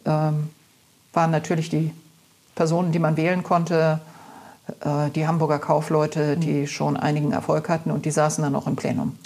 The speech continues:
Speaker 2: Super, wir haben also nicht nur eine erfolgreiche, langjährige, äh, Personalrätin hier sitzen, sondern auch noch eine mit der hamburgischen Geschichte sehr vertraute, <laughs> versierte Kollegin. Freue mich sehr. Aber, äh, natürlich will ich erstmal wissen, Christine, das ist ja,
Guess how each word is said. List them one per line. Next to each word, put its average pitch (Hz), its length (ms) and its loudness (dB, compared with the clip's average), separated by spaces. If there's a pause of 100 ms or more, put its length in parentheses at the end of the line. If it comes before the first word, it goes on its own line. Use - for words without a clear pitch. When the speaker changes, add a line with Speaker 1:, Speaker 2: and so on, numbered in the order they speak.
Speaker 2:
Super, 147 320 -2
wir 156 100 -2
haben 202 120 0
also 202 200 0
nicht 214 320 2
nur 240 380 4
eine 202 340 2
erfolgreiche, 214 680 2
langjährige, 196 560 2 (200)
äh, 190 240 0
Personalrätin 196 720 2
hier 185 160 2
sitzen, 196 320 2
sondern 196 220 4
auch 170 100 6
noch 220 160 4
eine 214 260 4
mit 202 200 2
der 185 80 0
hamburgischen 220 540 4
Geschichte 220 420 0
sehr 208 340 4
vertraute, 226 580 4
<laughs> - 0 -
versierte 220 680 8
Kollegin. 226 480 8 (340)
Freue 220 320 4
mich 262 180 8
sehr. 214 280 8
Aber, 214 160 6 (460)
äh, 226 220 8 (100)
natürlich 302 400 6
will 269 80 8
ich 247 160 4
erstmal 330 320 8
wissen, 262 180 6
Christine, 240 400 6
das 220 180 4
ist - 140 0
ja, 262 160 6